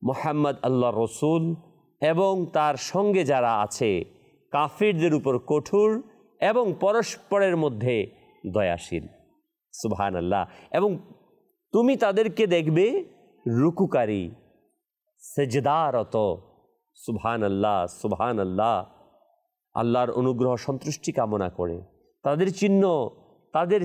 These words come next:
চেহারায় রয়েছে, সেজদার চিহ্ন থেকে। তাদের গুণাবলী তাওরাতের মধ্যে রয়েছে, তাদের অনুরূপ গুণাবলী রয়েছে ইনজিলে। যেমন একটা ক্ষেত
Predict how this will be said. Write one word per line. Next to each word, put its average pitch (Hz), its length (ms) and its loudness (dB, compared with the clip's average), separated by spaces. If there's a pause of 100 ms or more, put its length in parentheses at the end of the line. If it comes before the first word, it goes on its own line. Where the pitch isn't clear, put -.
চেহারায় 220 480 2
রয়েছে, 151 580 2 (880)
সেজদার 135 560 0
চিহ্ন 113 360 0
থেকে। 92 480 -6 (320)
তাদের 104 300 -2
গুণাবলী 107 760 0 (340)
তাওরাতের 196 520 0
মধ্যে 165 260 0
রয়েছে, 139 600 0 (420)
তাদের 147 300 0
অনুরূপ 208 400 2
গুণাবলী 202 520 2
রয়েছে 220 340 2
ইনজিলে। 208 720 4 (460)
যেমন 120 440 2
একটা 110 360 -4
ক্ষেত 104 460 -2